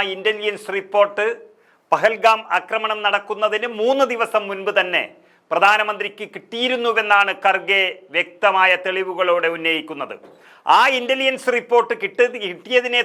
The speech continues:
തുടർന്നാണ് സ്വയം രക്ഷാർത്ഥം നരേന്ദ്രമോദിയുടെ ജമ്മു കാശ്മീർ സന്ദർശനം മാറ്റിവെച്ചത് എന്നും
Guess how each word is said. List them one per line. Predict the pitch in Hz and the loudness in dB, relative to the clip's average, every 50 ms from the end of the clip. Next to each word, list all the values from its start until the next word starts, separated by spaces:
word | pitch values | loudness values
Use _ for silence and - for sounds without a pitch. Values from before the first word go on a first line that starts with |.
| - | 0
തുടർന്നാണ് | 220 214 208 208 190 196 208 196 196 196 196 220 247 - - _ _ _ _ _ - | 0 0 0 0 0 0 -2 0 0 -2 -2 -4 -8 -12 -18 _ _ _ _ _ 2
സ്വയം | 202 208 233 262 277 269 269 | 4 6 6 4 4 2 0
രക്ഷാർത്ഥം | 254 262 - 240 220 214 196 - - 160 120 95 - _ _ 131 | 0 0 0 0 0 0 0 -2 -6 -8 -8 -12 -18 _ _ -2
നരേന്ദ്രമോദിയുടെ | 156 180 214 220 220 214 226 208 208 208 196 202 202 196 196 175 185 | 0 0 0 0 0 -2 -4 -2 -2 -4 -4 -4 -4 -4 -2 -2 -4
ജമ്മു | 190 214 226 214 - | -4 -4 -4 -2 -2
കാശ്മീർ | 214 202 208 - 202 202 180 - - - | -2 -2 -4 -6 -8 -8 -8 -8 -4 -4
സന്ദർശനം | 208 190 196 208 202 208 - 202 202 196 185 190 | -4 -2 -2 -4 -6 -4 -6 -6 -6 -2 0 0
മാറ്റിവെച്ചത് | 202 196 - 220 214 202 208 - 202 180 190 190 196 190 | -2 -2 -4 -6 -6 -6 -6 -6 -8 -6 -4 -4 -4 -4
എന്നും | 185 202 226 | -4 -4 -6